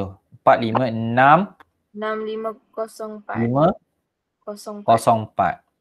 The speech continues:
Speaker 2: Yes.
Speaker 1: Hmm, okey, dapat. Okey, ah, tu dia punya journal lah. Tak payah tengok journal dia lah, tengok yang ni je dulu. Okey.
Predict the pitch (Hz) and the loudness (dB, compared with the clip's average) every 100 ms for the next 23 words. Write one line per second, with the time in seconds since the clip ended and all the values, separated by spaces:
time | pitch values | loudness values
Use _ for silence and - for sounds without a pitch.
0 | _ _ - - - - 95 95 92 85 | _ _ -20 -20 -20 -18 -12 -10 -10 -14
1 | - 90 - 98 85 98 131 104 - _ | -16 -10 -4 -2 -4 -2 2 0 -2 _
2 | _ _ _ - 139 107 139 87 - 110 | _ _ _ -20 -8 -2 -2 -2 -2 -2
3 | 104 110 107 104 110 123 147 127 - _ | -2 -4 -4 -2 -2 0 2 2 0 _
4 | _ _ - 92 95 69 95 101 104 113 | _ _ -12 -10 -8 -8 -8 -8 -6 -6
5 | 104 - 69 98 85 87 90 87 92 _ | -6 -10 -16 -12 -10 -10 -10 -14 -16 _
6 | - - _ _ _ _ _ - - 151 | -18 -18 _ _ _ _ _ -4 2 4